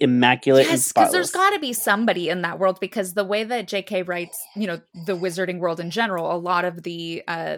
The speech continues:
Speaker 2: the settings are like that. A lot of the buildings, you know, are just kind of, like, dusty and old, which is fine, but there's gotta be people, like, shop owners out there in the wizarding world who are just like, "Uh-uh, my place is, like, totally spotless all the time." And so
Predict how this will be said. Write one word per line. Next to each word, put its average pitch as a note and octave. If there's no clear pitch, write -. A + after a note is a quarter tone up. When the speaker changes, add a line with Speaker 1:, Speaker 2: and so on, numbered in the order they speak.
Speaker 2:
the F#3
settings E3+
are E3+
like D#3+
that. F#3
A -
lot E3
of D#3+
the E3+
buildings, E3
you G3
know, D#3
are F#3
just F#3
kind G#3
of, G3
like, G3
dusty F3
and D#3+
old, F3+
which F#3
is E3+
fine, F#3+
but F3+
there's B3
gotta D4
be A3+
people, A#3
like, F#3
shop G3+
owners G3
out F#3
there G3
in F#3+
the F#3+
wizarding F#3+
world F#3
who G3
are E3+
just E3+
like, E3
"Uh-uh, F3+
my F3+
place F3+
is, F3
like, D#3+
totally E3+
spotless F3
all E3+
the D#3+
time." E3
And D#3
so -